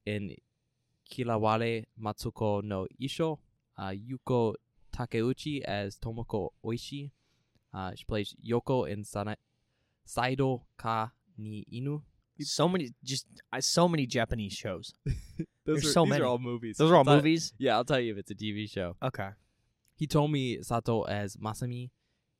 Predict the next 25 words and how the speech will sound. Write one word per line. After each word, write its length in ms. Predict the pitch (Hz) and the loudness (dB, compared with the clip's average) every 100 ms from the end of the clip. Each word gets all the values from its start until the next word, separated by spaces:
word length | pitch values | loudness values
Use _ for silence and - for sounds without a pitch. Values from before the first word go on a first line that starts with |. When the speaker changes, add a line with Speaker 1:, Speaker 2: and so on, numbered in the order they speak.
| _ - | _ -12
Speaker 1:
I, 240 | 92 85 - _ _ _ _ _ _ _ | -10 -10 -12 _ _ _ _ _ _ _
they 80 | 113 | -4
did 160 | 113 101 | -2 -2
the 60 | |
voice 260 | 98 110 110 | 0 0 0
of 140 | 101 - - | -6 -8 -8
Hiromi 580 | 117 110 113 120 120 117 _ | -2 0 0 -2 -8 -12 _
in 260 | 104 101 95 | -10 -8 -10
The 60 | - | -8
Cat 220 | 95 - | -4 -4
Returns. 640 | - 113 139 147 135 - - _ _ _ _ _ - - | -6 -8 -6 -8 -12 -16 -18 _ _ _ _ _ -14 -2
Speaker 2:
I 60 | |
haven't 200 | 208 320 - | 0 0 0
seen 180 | 226 | -2
that, 140 | 139 - | -2 0
but 80 | 143 | 0
I've 100 | 147 | 2
heard 200 | 214 214 | 0 2
that 200 | 190 - _ | 0 0 _
is 220 | 147 135 - | -2 -2 -4
interesting. 480 | 151 - 117 - 101 _ _ - _ _ _ _ _ _ _ - | -8 -6 -8 -8 -12 _ _ -20 _ _ _ _ _ _ _ -6
Speaker 1:
Uh, 220 | 107 104 - - | -2 -2 -4 -2
Daisuke 680 | 123 131 - 135 - 123 101 | 0 0 -2 -6 0 0 2
Ban 380 | 110 123 160 165 - - | 2 2 -2 -6 -12 -10
as 480 | 104 98 90 - | -6 -2 -4 -6